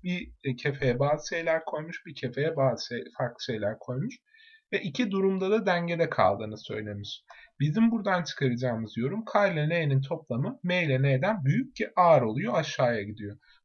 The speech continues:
Burada da K ile M'nin toplamı L ile N'den büyük. Demek ki, e, ağır aşağı gidiyor. Bunu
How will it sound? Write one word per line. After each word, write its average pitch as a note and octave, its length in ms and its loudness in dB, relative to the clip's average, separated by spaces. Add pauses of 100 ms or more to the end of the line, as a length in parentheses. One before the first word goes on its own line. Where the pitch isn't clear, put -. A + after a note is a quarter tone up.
Burada F#3+ 260 2
da D3+ 120 -2
K F3+ 240 6
ile D3+ 100 2
M'nin D3 380 2
toplamı F3 560 -4
L - 20 -2
ile C3 340 2
N'den G2+ 440 -2
büyük. C3 260 -2 (400)
Demek D#3 300 0
ki, G#3 240 0 (140)
e, E3+ 80 0
ağır D#3+ 460 6
aşağı D3+ 500 6
gidiyor. G#2+ 240 -6 (120)
Bunu B3 320 0